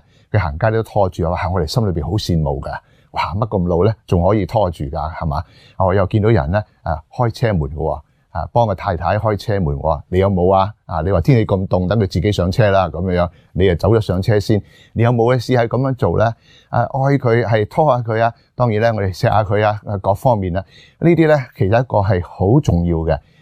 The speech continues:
啊，喺夫婦上邊，喺身體上邊嘅接觸，呢一種嘅 affection 呢，其實呢個係好重要嘅。唔好話老妻、老夫、老妻，係講乜嘢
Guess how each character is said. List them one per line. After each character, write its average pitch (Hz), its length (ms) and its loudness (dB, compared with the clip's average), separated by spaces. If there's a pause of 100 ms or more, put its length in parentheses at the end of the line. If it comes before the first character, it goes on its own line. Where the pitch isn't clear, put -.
(120)
啊， 80 200 -2
喺 92 300 2 (140)
夫 135 200 2
婦 95 160 -2
上 87 180 2
邊， 85 180 0 (160)
喺 95 80 -2
身 123 200 0
體 104 140 0
上 92 180 0
邊 82 100 -4
嘅 98 140 0
接 101 160 0
觸， - 260 0 (240)
呢 135 140 2
一 147 120 4
種 113 240 0
嘅 101 140 0 (120)
affection - 680 -4
呢， 95 200 -2 (280)
其 95 80 -6
實 87 120 -4
呢 107 120 0
個 95 100 -2
係 78 120 0
好 92 220 -4
重 76 240 -2
要 80 140 -2
嘅。 78 180 -8 (400)
唔 110 180 4
好 120 260 6
話 92 220 -2 (140)
老 98 320 0
妻、 123 320 -2 (280)
老 85 200 -4
夫、 110 260 0
老 92 180 2
妻， 120 120 -2
係 95 560 -6
講 92 220 -2
乜 127 80 2
嘢 95 240 -2